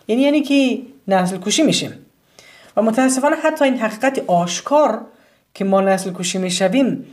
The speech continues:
و بیش از چند قرن از ادامه هم داره، از سوی کشورهای جهان به رسمیت شناخته نشده.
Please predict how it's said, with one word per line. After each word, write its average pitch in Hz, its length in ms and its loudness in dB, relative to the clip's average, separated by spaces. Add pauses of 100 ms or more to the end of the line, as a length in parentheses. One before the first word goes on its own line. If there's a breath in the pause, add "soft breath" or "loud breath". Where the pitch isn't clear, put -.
(420 loud breath)
و 180 120 4
بیش 214 240 0
از 185 200 -4
چند 190 220 -4
قرن 185 260 -4
از 180 120 -4
ادامه 180 280 2
هم 175 180 0
داره، 180 320 2 (520 loud breath)
از 196 160 -4
سوی 311 140 -2
کشورهای 185 440 -2
جهان 185 400 -2
به 165 80 -4
رسمیت 180 420 -6
شناخته 156 380 -4
نشده. 160 420 -2